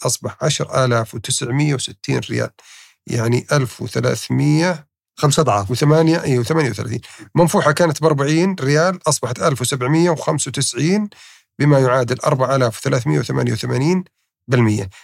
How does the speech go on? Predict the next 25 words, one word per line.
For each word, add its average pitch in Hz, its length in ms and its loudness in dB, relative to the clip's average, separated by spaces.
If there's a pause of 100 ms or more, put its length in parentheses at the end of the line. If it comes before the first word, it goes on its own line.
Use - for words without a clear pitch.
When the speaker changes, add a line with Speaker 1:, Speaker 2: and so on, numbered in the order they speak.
(120)
Speaker 1:
كان 147 320 4
أعلى 151 480 4
ارتفاع 160 540 0
كان 151 220 0
في - 80 -4
العلية 135 420 2
والسليمانية، 120 680 0
كانت 123 320 -2
بثلاثة 139 340 -2
عشر 139 160 0
ريال، 143 280 -2
أصبحت - 400 -6
ألف 123 360 -4 (520)
وخمسمية 143 580 0
وخمسة 127 720 -4
وثلاثين. 101 380 -16
Speaker 2:
محمد، 123 360 0
ما 131 120 2
زلنا 120 320 0
في 104 340 0
رصد 101 400 -4
التوسع 92 600 -2
العمراني 101 840 -2
في 95 340 -4
مدينة 98 500 -2